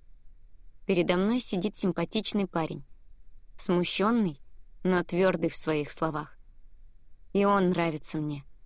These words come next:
понравился с первой минуты, а после близкого знакомства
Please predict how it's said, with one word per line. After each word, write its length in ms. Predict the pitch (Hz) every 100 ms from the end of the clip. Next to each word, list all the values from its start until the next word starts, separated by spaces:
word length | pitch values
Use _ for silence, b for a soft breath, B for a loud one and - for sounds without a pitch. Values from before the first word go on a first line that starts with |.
| - -
понравился 680 | - 190 190 202 202 185 180
с 80 | -
первой 340 | - 196 202
минуты, 520 | 202 214 196 165 131 - - - - - -
а 100 | 180
после 340 | 196 - 190
близкого 480 | 180 214 254 240 196
знакомства 720 | 175 180 - 175 - - 143